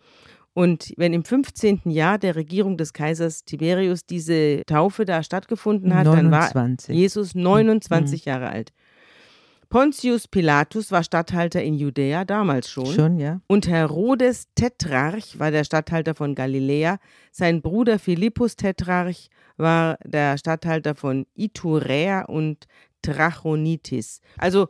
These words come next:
Speaker 1: das werde ich auch noch erklären. Das sind zwei Verwandte des Herodes des, des Großen. Aber das, das ist sehr, relativ komplex, da werde ich was dazu sagen. Und Hohepriester waren Hannas und Kaiphas,
Speaker 2: Die
Speaker 1: denen
Speaker 2: kennen wir
Speaker 1: werden
Speaker 2: auch.
Speaker 1: wir später auch noch begegnen
Speaker 2: Ja.
Speaker 1: in zwei, drei Jahren.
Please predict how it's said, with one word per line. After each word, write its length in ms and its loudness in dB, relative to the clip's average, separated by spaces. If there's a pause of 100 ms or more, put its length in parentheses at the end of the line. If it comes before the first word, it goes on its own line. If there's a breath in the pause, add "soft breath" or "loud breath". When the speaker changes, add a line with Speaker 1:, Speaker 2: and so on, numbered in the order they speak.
Speaker 1:
das 180 -2
werde 180 2
ich 100 -2
auch 100 2
noch 160 2
erklären. 380 2
Das 140 0
sind 240 0
zwei 360 4
Verwandte 600 2
des 200 -2
Herodes 440 0
des, 200 -8
des 240 -8
Großen. 540 -4 (540 soft breath)
Aber 420 4 (240)
das, 220 -2
das 160 -4
ist 200 -8
sehr, 180 0
relativ 440 2
komplex, 520 -4
da 140 0
werde 160 0
ich 80 -8
was 140 -2
dazu 280 -6
sagen. 480 -4
Und 320 0
Hohepriester 640 2
waren 260 0
Hannas 340 2
und 160 -4
Kaiphas, 560 0 (240 soft breath)
Speaker 2:
Die 60 2
Speaker 1:
denen 100 4
Speaker 2:
kennen 180 6
wir 80 6
Speaker 1:
werden 160 2
Speaker 2:
auch. 40 -2
Speaker 1:
wir 120 4
später 420 0
auch 100 4
noch 160 2
begegnen 640 2
Speaker 2:
Ja. 60 -4
Speaker 1:
in 100 -4
zwei, 240 -2
drei 260 -2
Jahren. 360 -6